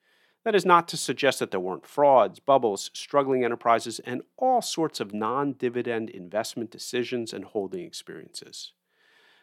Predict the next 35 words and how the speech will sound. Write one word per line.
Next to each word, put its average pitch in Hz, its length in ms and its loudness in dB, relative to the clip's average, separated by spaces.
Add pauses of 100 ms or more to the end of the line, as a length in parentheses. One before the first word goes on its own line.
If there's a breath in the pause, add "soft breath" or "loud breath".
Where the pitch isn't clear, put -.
(140 soft breath)
But 113 140 -2
weigh 233 260 2
up 247 220 6
those 151 320 2
headline-dominating 113 1000 -2
moments, 90 420 -14
and 117 200 -12
they 135 160 -6
pale 127 760 -8
in 98 80 -16
comparison 107 800 -2
to - 140 -14
the 95 80 -6
much 101 260 -10
quieter 143 540 4
but - 260 -14
vastly 120 380 0
greater 113 400 -2
experience 87 800 -12
of 110 240 -10
everyday 92 580 -12 (380)
coupon 170 480 -10
clipping. - 420 -18 (960 soft breath)
From 143 160 0
that 170 220 10
perspective, 147 560 4
it 127 100 -2
was 117 100 -8
clear 147 260 0
that 123 120 -10
the 113 80 -8
dividend 127 400 -2
paid 131 220 0
was 117 160 -2
the 110 120 -8